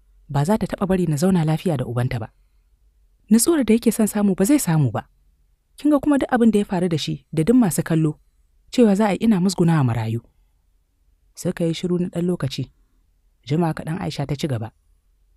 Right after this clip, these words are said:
"Zahida, kin san dai tun da na auri mutumin nan, uwar Yusra ba ta bar ni na yi rayuwar aure ta shekara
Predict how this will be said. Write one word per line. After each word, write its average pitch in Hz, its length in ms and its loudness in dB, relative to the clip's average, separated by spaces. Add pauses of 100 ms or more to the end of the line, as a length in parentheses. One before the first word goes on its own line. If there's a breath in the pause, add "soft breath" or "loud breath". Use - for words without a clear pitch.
(300)
"Zahida, 147 460 -4 (600)
kin 226 120 2
san 214 180 0
dai 208 120 2
tun 240 200 4
da 208 80 4
na 185 160 2
auri 170 160 -2
mutumin 170 380 0
nan, 139 120 0 (480)
uwar 196 200 4
Yusra 196 260 0
ba 151 100 -2
ta 143 100 -6
bar 185 140 2
ni 180 100 4
na 160 120 2
yi 175 100 2
rayuwar 143 360 -2
aure 156 200 0
ta 185 100 -2
shekara 147 380 -4